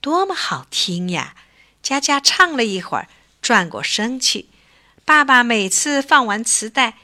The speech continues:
也是这样换一面的。佳佳又在鼻子上一按，又把耳朵一拉，咔咔两响，便又唱起来了。佳佳的歌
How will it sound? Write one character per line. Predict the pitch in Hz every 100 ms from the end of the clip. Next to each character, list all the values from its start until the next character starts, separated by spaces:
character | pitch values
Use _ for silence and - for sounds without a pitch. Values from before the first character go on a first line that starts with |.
| _
也 | 247 208 143
是 | - 302
这 | 359
样 | 339 240
换 | - - 453 320
一 | 165 156
面 | 160 151 131 117
的。 | - _ _ _ _ _ _ _
佳 | - 190
佳 | 196 202 190
又 | 254 214
在 | 175
鼻 | 151 135 147
子 | 202 185
上 | - 180
一 | 160 -
按， | 302 294 - _ _ _
又 | 359 370
把 | 294
耳 | 294 196 156
朵 | - 185
一 | 240 294
拉， | 302 311 - _ _ _ _ _
咔 | 370
咔 | - 381
两 | 370 220 240
响， | 339 - - _ _ _
便 | 359 370 349
又 | 466 494
唱 | - - 220 165
起 | - 156
来 | 117 107
了。 | 131 - _ _ _ _ _ _ -
佳 | 180 180
佳 | 185
的 | 180 165
歌 | - 190 190